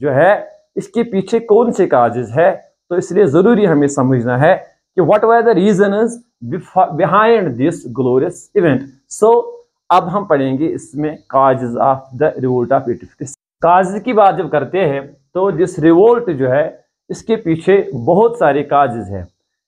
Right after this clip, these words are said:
एक well known historian कहता है, "The haystack was ready and it needs a matchstick only." And this matchstick जो है वो था बेटा, इसको हम कहते हैं इमीडिएट काज इस रिवोल्ट का क्या था।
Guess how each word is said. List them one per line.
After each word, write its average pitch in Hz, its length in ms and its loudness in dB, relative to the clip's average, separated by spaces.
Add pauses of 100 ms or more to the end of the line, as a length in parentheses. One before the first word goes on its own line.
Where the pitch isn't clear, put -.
(100)
एक 196 220 2
well 175 240 4
known 233 220 0
historian 196 560 -2
कहता 147 380 0
है, 175 180 2 (520)
"The 156 160 0 (120)
haystack 165 840 0
was 156 320 2
ready 160 320 2 (460)
and 160 400 -2
it - 160 -10
needs 175 500 2
a 151 220 4 (680)
matchstick 165 840 -2
only." 104 340 -4 (480)
And 190 320 2
this 226 100 -4 (200)
matchstick 185 580 -2
जो 131 120 0
है 131 200 2 (460)
वो 151 200 2 (140)
था 180 120 2
बेटा, 139 600 0
इसको 147 220 -6
हम 170 160 0
कहते 180 240 0
हैं 196 100 -2
इमीडिएट 185 480 2
काज 139 380 2
इस 147 140 -14
रिवोल्ट 117 380 -6
का 143 140 -10
क्या 143 220 -2
था। 104 300 -14